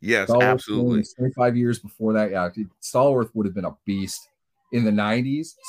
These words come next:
Speaker 2: Stallworth was like Herman Moore. He's a guy you could have gotten him the ball hundred and thirty times. I mean, he, he, he was, he would have been an excellent, I, I hate this term because it, it's thought of so negatively. He would have been an excellent possession receiver. He was big. He had athleticism. He could run the seam.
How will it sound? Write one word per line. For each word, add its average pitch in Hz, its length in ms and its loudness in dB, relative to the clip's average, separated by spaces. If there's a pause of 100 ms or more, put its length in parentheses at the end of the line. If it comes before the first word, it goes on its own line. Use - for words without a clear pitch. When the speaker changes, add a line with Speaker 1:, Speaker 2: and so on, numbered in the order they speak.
Speaker 2:
Stallworth 180 340 2
was 117 160 -4
like 110 160 0
Herman 123 320 -2
Moore. 123 340 -4 (600)
He's 214 100 -2
a 147 60 2
guy 117 160 2
you 131 180 0
could - 140 -6
have 107 80 -4
gotten 117 200 0
him 131 140 -4
the 110 60 -4
ball 123 260 2
hundred 127 240 -2
and 113 100 -6
thirty 117 320 -2
times. 151 440 -8 (120)
I - 40 -16
mean, 107 160 -2
he, 117 560 -6
he, 117 80 -8
he 135 60 -2
was, 127 340 -6 (320)
he 175 140 -2
would 202 160 2
have 139 140 -2
been 139 200 0
an 117 180 -4
excellent, 120 640 -2 (680)
I, 120 220 -2
I 107 120 -2
hate 131 220 -2
this 123 200 -6
term 113 340 -2
because 110 220 -8
it, 101 100 -10 (100)
it's 104 200 -12
thought 104 240 0
of 113 100 -6
so 110 100 -6
negatively. 107 540 -6 (220)
He 151 120 -6
would 202 140 0
have 131 80 -6
been 127 100 2
an 117 120 -4
excellent 113 480 -2
possession 101 500 -4
receiver. 85 480 -14
He 107 160 -4
was 92 160 -6
big. 113 480 -4
He 110 180 -8
had 107 200 -2
athleticism. 104 720 -6
He 113 100 -4
could 92 240 -8
run 104 220 -2
the 104 40 -4
seam. 107 520 -2